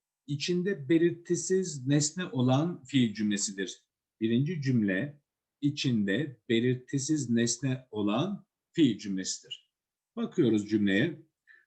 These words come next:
Almanya'nın Berlin kentinde bir kooperatif devrilen ağaçlardan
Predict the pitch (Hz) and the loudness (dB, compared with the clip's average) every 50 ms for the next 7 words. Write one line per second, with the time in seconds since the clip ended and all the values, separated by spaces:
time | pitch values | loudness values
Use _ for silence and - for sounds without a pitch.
0 | _ _ _ 135 147 180 202 208 208 202 190 156 135 123 127 147 147 - - 110 | _ _ _ 0 0 2 2 0 0 0 0 2 2 2 2 0 -2 -4 -12 -6
1 | 107 127 131 156 175 180 175 170 165 143 - 143 131 120 117 - - 117 117 110 | -2 0 0 2 0 0 -2 -2 -2 -2 -2 -2 -2 -2 -2 -2 -2 0 0 0
2 | 107 101 107 107 104 104 - - - 113 120 127 127 135 135 127 120 110 110 - | 0 2 2 0 0 0 -4 -8 -8 -6 -6 -6 -4 -4 -4 -2 -2 -4 -4 0
3 | 113 104 101 - - _ _ _ _ _ _ _ _ _ _ _ _ _ _ _ | 0 0 0 0 -6 _ _ _ _ _ _ _ _ _ _ _ _ _ _ _
4 | 117 120 127 127 127 135 156 175 196 202 - - - 147 143 143 143 143 - - | 2 4 4 4 4 2 0 0 0 -2 -4 -6 -4 -2 0 0 0 -2 -4 -4
5 | 147 135 131 123 120 113 123 123 139 170 196 185 160 | -2 0 0 0 0 -2 0 0 0 -2 -2 -6 -10